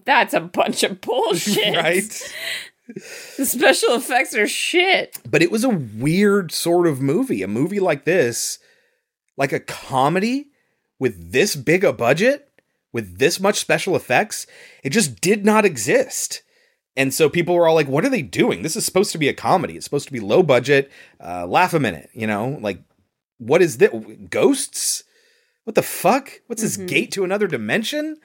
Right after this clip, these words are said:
Speaker 2: What's going on here?"
Speaker 1: Well, it's great.
Speaker 2: Yeah, it kind of changed what could be done in comedy. It was a huge franchise.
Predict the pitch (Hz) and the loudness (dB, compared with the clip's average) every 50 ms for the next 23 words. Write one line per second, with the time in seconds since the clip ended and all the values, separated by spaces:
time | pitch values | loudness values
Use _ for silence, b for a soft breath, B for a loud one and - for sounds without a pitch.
0 | B B B B 320 - - 381 330 320 311 311 320 320 330 330 330 202 160 117 | B B B B -8 -4 0 0 2 2 2 2 2 2 2 2 2 2 0 0
1 | 92 80 - - 160 208 202 180 - - - - 196 202 170 127 107 92 - - | -2 -4 -8 -10 -8 -8 -8 -8 -8 -12 -12 -10 -8 -6 -6 -6 -6 -8 -10 -14
2 | - - _ _ _ _ - 160 190 330 302 - - - - - - 131 139 - | -20 -20 _ _ _ _ -6 0 2 2 2 2 0 -6 -12 -8 -6 -6 -6 -6
3 | _ - - - 196 226 233 180 143 - - - - - 180 180 175 175 170 160 | _ -10 -6 -4 -2 0 0 -2 -2 -4 -6 -6 -4 -4 -4 -4 -2 -2 -2 -2
4 | 135 - - 143 151 - - - - 156 143 131 123 117 117 117 110 110 104 98 | -4 -4 -2 -4 -4 -4 -4 -2 -2 -2 -2 -2 -4 -2 0 0 0 0 0 -2
5 | 95 87 - 131 156 170 151 101 82 80 - - 98 - B B B B B B | -4 -4 0 0 0 2 0 -2 -6 -8 -10 -12 -14 -16 B B B B B B
6 | B B 156 147 131 107 180 208 170 - - - 123 120 147 185 - - 85 76 | B B 4 4 4 6 4 4 4 4 0 -2 0 0 0 0 -2 -2 -4 -4
7 | 73 78 101 117 - - - - - | -4 -8 -8 -10 -10 -12 -12 -14 -16